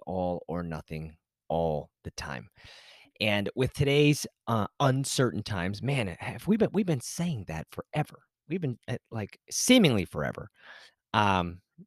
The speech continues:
when is it gonna be certain again? <laughs> Hopefully someday soon.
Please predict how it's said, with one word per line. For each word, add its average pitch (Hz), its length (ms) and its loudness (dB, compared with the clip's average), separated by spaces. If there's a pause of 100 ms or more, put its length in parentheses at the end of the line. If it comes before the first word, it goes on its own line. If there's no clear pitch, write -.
(180)
when 170 200 4
is 220 140 6
it 160 60 0
gonna 131 160 0
be 98 100 -4
certain - 340 -2
again? - 300 -10 (540)
<laughs> 143 260 6 (600)
Hopefully 175 340 8
someday 117 440 2
soon. 82 360 -12